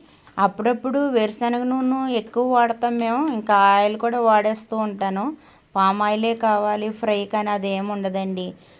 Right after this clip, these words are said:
వేరుశనగ నూనె అయినా ఇలా వాడేస్తుంటాను అనమాట. అందుకే ఇలా నుగర్ల కింద వస్తుంది. కలర్ కూడా ఇంత గోల్డెన్ కలర్లో ఉంది, అలా నేను ఎక్కువ యూజ్ చేసింది ఏం కాదండి.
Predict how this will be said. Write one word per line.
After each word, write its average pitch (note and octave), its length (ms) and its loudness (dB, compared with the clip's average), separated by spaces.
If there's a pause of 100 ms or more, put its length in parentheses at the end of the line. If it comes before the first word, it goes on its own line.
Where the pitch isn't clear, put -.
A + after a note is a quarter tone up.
(140)
వేరుశనగ G3 460 0
నూనె G3+ 260 -4
అయినా G3+ 180 -2
ఇలా G3 200 0
వాడేస్తుంటాను F#3+ 800 -2
అనమాట. F3+ 600 -4 (380)
అందుకే F#3+ 420 -2
ఇలా G#3+ 160 -2
నుగర్ల G3 440 -2
కింద G#3 300 -6
వస్తుంది. G3+ 720 -4 (560)
కలర్ G#3+ 280 4
కూడా G#3+ 340 0
ఇంత A3+ 340 -2
గోల్డెన్ G#3 520 0
కలర్లో G#3+ 440 0
ఉంది, G3+ 300 -4
అలా G3 280 0
నేను G#3+ 260 -2
ఎక్కువ G3+ 280 -6
యూజ్ G#3 380 -4
చేసింది G#3 340 -6
ఏం G3 120 -8
కాదండి. F#3 640 -2